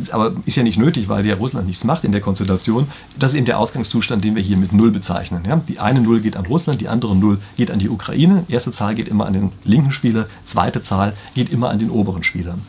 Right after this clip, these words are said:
Was passiert eigentlich für den Fall, dass Russland nichts macht, aber die Ukraine bereit wäre, einen Krieg zu führen, wenn sie denn müsste? Nun, das ist offenbar eine Situation, die für beide Seiten eher ein bisschen schlechter ist als das, was links ist. Also wenn zwei auf jeden Fall immer friedlich nebeneinander leben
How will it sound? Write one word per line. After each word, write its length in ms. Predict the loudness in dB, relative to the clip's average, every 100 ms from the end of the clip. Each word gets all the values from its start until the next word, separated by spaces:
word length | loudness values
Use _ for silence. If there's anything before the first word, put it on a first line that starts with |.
| -14 -16 -16 -2
Was 160 | 0 4
passiert 420 | 2 4 4 4
eigentlich 300 | 0 2 2
für 100 | 0
den 160 | 0 -2
Fall, 360 | -2 0 0 -2 -10 -12
dass 360 | -4 -2 -2 -4
Russland 380 | -4 0 2 4
nichts 260 | 2 2
macht, 320 | -2 0 -2 -2
aber 200 | -2 0
die 120 | 0
Ukraine 540 | -2 -4 -2 4 2
bereit 440 | 2 -2 2 0 0
wäre, 220 | -2 -2
einen 140 | -6
Krieg 200 | -4 -6
zu 120 | -6
führen, 280 | -4 0 0
wenn 120 | 0
sie 100 | -2
denn 160 | -2 2
müsste? 300 | 2 2 -6 -14 -18 _ -20 -20 -20 -20 -18 0
Nun, 120 | 4
das 140 | 4 2
ist 60 |
offenbar 360 | 2 2 2 2
eine 180 | -2 -4
Situation, 540 | -4 -6 -6 -4 -4
die 80 | -4
für 120 | -6
beide 320 | -4 -2 -2
Seiten 320 | -2 -2 -2 -2
eher 140 | 0 2
ein 100 | 0
bisschen 220 | -2 -4
schlechter 400 | 0 0 0 -4
ist 140 | -4
als 160 | -6 -6
das, 160 | -8
was 100 | -8
links 260 | -2 -2 -2
ist. 240 | -8 -10
Also 140 | -4 0
wenn 100 | 0
zwei 300 | 0 0 -2 -10 -12
auf 120 | 2
jeden 160 | 4
Fall 100 | 4
immer 160 | 2 -2
friedlich 380 | 0 0 0 -4
nebeneinander 500 | 0 0 2 2 2
leben 440 | 0 0 0 -2